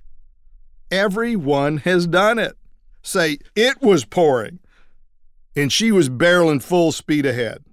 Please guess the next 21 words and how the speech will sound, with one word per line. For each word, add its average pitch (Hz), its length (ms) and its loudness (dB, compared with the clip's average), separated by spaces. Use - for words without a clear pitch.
It 117 120 -4
sounds 143 440 -2
reckless. 135 760 -4
Out 151 160 2
on 165 140 2
the 160 100 2
road, 170 400 2
don't 175 200 0
say 180 200 0
the 160 100 0
defendant 180 400 -2
was 160 160 -2
negligent. 170 720 -2
That 160 180 -2
sounds 165 300 0
like 165 180 -2
some 160 240 -4
fancy 160 420 -4
legal 139 460 -2
terms. - 600 -10
Say 156 600 0